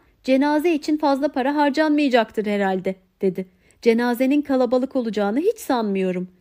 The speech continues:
Birlikte gitmemiz gerekir mi acaba?" Kırmızı suratlı adam, "Cenaze yemeği olacaksa ben gidebilirim." dedi. "Cenazede karnın doymayacaksa pek bir anlamı olmuyor."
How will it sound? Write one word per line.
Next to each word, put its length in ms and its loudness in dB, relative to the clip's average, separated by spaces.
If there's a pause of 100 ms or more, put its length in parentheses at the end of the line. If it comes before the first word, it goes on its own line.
(140)
Birlikte 420 -2
gitmemiz 500 -4
gerekir 380 0
mi 200 -2
acaba?" 380 -4 (520)
Kırmızı 460 -2
suratlı 500 -8
adam, 340 -6 (380)
"Cenaze 440 2
yemeği 400 2
olacaksa 580 0
ben 200 0
gidebilirim." 640 2 (200)
dedi. 260 -6 (300)
"Cenazede 580 -4
karnın 460 -4
doymayacaksa 800 -2 (220)
pek 240 -4
bir 60 -2
anlamı 420 -2
olmuyor." 420 0